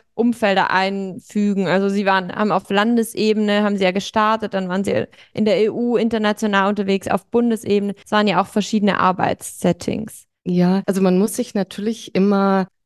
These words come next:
Speaker 2: einarbeiten und auch mit sich selbst Geduld haben, weil es ja schon oft auch neue Herausforderungen sind in neuen Funktionen. Und es ist natürlich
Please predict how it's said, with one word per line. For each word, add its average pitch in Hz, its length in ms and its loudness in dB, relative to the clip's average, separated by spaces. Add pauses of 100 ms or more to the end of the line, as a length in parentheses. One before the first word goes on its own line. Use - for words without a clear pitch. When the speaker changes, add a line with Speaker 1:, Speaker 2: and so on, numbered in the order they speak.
Speaker 2:
einarbeiten 226 1000 0
und 185 640 -2
auch - 260 -2
mit 202 160 2
sich - 180 -6
selbst - 340 -2
Geduld 190 520 -2
haben, 240 420 0
weil 196 120 2
es - 100 -8
ja 240 80 -2
schon - 240 -4
oft - 400 -6
auch 165 160 -2
neue 185 400 2
Herausforderungen 220 1120 0
sind 233 420 0
in 190 140 0
neuen 190 260 2
Funktionen. 196 760 0
Und 190 180 0
es - 160 -2
ist - 240 -4
natürlich 226 640 -2